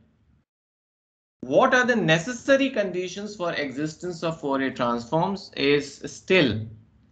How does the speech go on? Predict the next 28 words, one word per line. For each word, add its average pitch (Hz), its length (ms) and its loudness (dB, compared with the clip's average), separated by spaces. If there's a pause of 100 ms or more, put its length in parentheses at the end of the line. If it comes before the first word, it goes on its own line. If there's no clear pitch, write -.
(420)
an 147 360 2
open 139 360 -4
research 131 380 -6
problem. 110 400 -8 (1200)
And 127 200 0
this 143 160 0
is 160 220 0
open, 139 400 2
like, 127 340 4
from, 120 460 -2 (320)
for 120 200 2
about, 107 420 0 (840)
uh, 107 140 -14 (680)
three 143 160 2
hundred 135 380 2
years 131 260 2
already. 127 580 -2 (880)
And 127 220 2
no 180 160 4
one 185 220 4
has 151 240 0
been 156 180 -8
able 143 280 -6
to 151 140 -16
solve 147 600 -2 (800)
or 123 440 -4 (120)
think 165 220 -4
about 127 480 -4